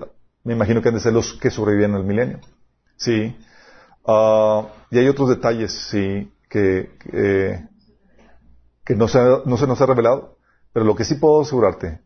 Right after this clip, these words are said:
es que va a ser glorioso. Va a ser glorioso. Y si ahorita la gente está dispuesta a dar su vida por esta vida caída, por este mundo caído, pues la riqueza y la gloria de este mundo caído, ¿qué será en un mundo restaurado?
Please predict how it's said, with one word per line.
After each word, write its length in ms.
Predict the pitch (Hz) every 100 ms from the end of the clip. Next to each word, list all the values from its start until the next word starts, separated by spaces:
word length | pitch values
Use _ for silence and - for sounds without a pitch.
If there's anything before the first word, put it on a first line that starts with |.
| _ _ _
es 80 | -
que 80 | 104
va 40 |
a 60 | 95
ser 120 | 95
glorioso. 480 | 87 85 73 - _ _ _ _ _ _ _ _ _ _ _ -
Va 40 | 95
a 40 |
ser 340 | 107 98 - _
glorioso. 420 | - 87 82 - - _ _ - _ _
Y 80 | 120
si 120 | 110
ahorita 560 | 120 139 139 165 - - _ _
la 140 | 113 107
gente 220 | 139 139
está 120 | 139
dispuesta 320 | 139 120 120
a 20 | 110
dar 140 | 107
su 100 | 113
vida 300 | 110 107 -
por 160 | 110 131
esta 340 | - 170 151 113 101
vida 360 | 143 139 110
caída, 320 | - 101 98 90
por 120 | 110
este 120 | 143
mundo 280 | 135 143 139
caído, 320 | 123 117 - - _ _ _ _ _ _ _ _
pues 120 | 127
la 60 | 123
riqueza 420 | 110 - 139 135
y 60 | 143
la 80 | 110
gloria 220 | 117 120
de 60 |
este 120 | 113 120
mundo 180 | 117
caído, 280 | 110 110 110 - _ _ _ _ _ _ _ _ _ _ _ _ _ _
¿qué 140 | - 139
será 520 | 160 135 98 95 - _ _ _ _ _ _ -
en 100 | 110
un 60 |
mundo 240 | 107 107 104
restaurado? 560 | 92 98 87 80 -